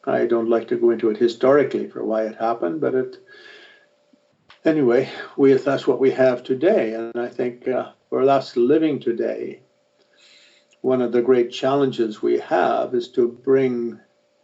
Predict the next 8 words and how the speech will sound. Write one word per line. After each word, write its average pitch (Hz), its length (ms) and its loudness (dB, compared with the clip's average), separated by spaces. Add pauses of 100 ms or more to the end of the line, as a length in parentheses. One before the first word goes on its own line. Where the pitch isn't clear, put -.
(280)
into 131 640 2 (200)
human 120 540 -2 (160)
life 123 420 0 (1000)
some 139 400 -2
of 113 260 -4
those 113 640 -4 (1500)
deep, - 400 -2 (280)
deep 160 300 2